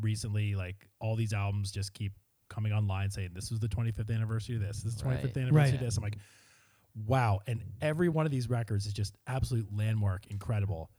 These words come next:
Speaker 3: Right.
Speaker 1: Case in point, we've got this small three-quarter page thing on Blur here.
Speaker 3: Right.
Speaker 1: And it's just when Park Life gets released and Girls and Boys. What do you have to say about,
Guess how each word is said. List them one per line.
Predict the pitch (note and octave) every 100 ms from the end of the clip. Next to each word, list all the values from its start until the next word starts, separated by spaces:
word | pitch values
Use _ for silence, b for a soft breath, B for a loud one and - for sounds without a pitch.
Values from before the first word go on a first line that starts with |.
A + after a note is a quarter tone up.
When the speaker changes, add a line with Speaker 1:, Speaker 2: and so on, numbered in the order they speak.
| -
Speaker 3:
Right. | D3+ B2+ G2+ - - _
Speaker 1:
Case | - D3 D#3
in | E3
point, | B2+ A#2 G2+ G2 -
we've | A2+ G#2+
got | G#2 G2+
this | G#2+ G2+ - _
small | - - A2+ A2+ B2 C3 G#2 _ -
three-quarter | D#3 E3+ F#3 - E3 D#3
page | - D3+ A#2+ A2
thing | B2 G#2+ F2+ F#2 -
on | G#2 F#2+ F#2
Blur | F#2 F#2 D2
here. | - F2+ C#2+ - b b -
Speaker 3:
Right. | C3+ A#2 -
Speaker 1:
And | A2+
it's | G#2 -
just | - C3 A2+ G#2 - -
when | G#2 G#2+ G2 G2+
Park | - F#2 F2+
Life | F#2 D#2+ -
gets | G2 G#2
released | F#2+ E2+ E2+ - - -
and | G#2 F#2 F2 E2+ - _ -
Girls | G2 E2+
and | F2+
Boys. | E2 D#2 D2 - - _ _ _ _ _ _ _ _ _ _ - b b b b b -
What | A2
do |
you | G#2+
have |
to | G2+
say | - E2+
about, | D#2+ D#2+